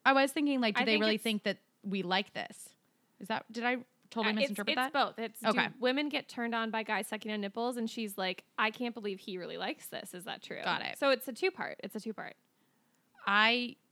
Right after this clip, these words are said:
Speaker 1: personally would say no. I feel like it's that same question of, like, that people used to ask you in middle school of, like, do you get turned on when you, like, use a tampon?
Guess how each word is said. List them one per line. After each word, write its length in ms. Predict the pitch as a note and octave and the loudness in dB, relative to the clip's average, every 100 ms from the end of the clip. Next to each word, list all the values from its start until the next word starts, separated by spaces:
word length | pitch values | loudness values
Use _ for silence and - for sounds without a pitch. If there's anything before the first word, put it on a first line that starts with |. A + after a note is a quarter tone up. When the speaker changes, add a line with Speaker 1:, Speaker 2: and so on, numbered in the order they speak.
| _ | _
Speaker 1:
personally 480 | - A#3 - A#3 F#3+ | 0 0 2 2 2
would 160 | F3 | 2
say 220 | - F3 E3 | 0 0 2
no. 320 | D3+ D3 F#3 | 2 0 0
I 120 | F#3+ | 0
feel 140 | F#3 G3+ | 0 -2
like 100 | G3 | -2
it's 120 | F#3 | -2
that 200 | F#3 - | -2 -2
same 360 | - G3+ G3 G3+ | -2 0 0 0
question 440 | G3+ F#3 - F#3 | 0 0 0 -4
of, 180 | F3+ D#3+ | -4 -2
like, 380 | F3 E3+ E3 - | 0 0 -4 -8
that 200 | F3 - | -10 -8
people 220 | F#3+ F#3+ | -8 -4
used 160 | F3+ - | -4 -4
to 60 | |
ask 280 | D3+ D#3+ - | -2 -2 -4
you 80 | F3+ | -6
in 100 | E3+ | -4
middle 180 | F3+ G3+ | -2 -4
school 220 | - E3+ | -4 -4
of, 60 | D#3 | -2
like, 140 | E3 | -4
do 80 | F3 | -4
you 40 | |
get 160 | E3 - | -6 -6
turned 260 | - F3 E3 | -4 -2 0
on 220 | D#3+ E3 | 0 0
when 120 | E3 | -2
you, 240 | D#3+ D#3 D3+ | -4 -4 -4
like, 200 | D#3+ D#3 | -6 -4
use 200 | E3+ D#3+ | -4 -4
a 40 | |
tampon? 640 | D#3+ E3+ F3 F3 - G#3 | -4 0 0 -2 -8 -8